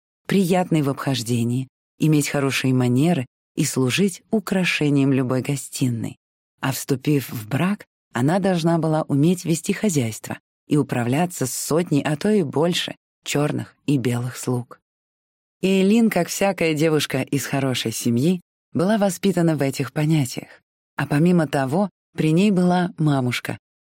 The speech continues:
умевшая вдохнуть энергию в самого непутевого из слуг. Эйлин быстро навела порядок в хозяйстве Джеральда, придав поместью на диво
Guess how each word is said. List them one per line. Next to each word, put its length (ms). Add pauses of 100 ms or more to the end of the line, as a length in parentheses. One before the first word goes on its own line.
умевшая 520
вдохнуть 500
энергию 540
в 80
самого 520
непутевого 720
из 200
слуг. 440 (440)
Эйлин 540
быстро 380
навела 360
порядок 400
в 40
хозяйстве 560
Джеральда, 520 (380)
придав 400
поместью 560
на 260
диво 440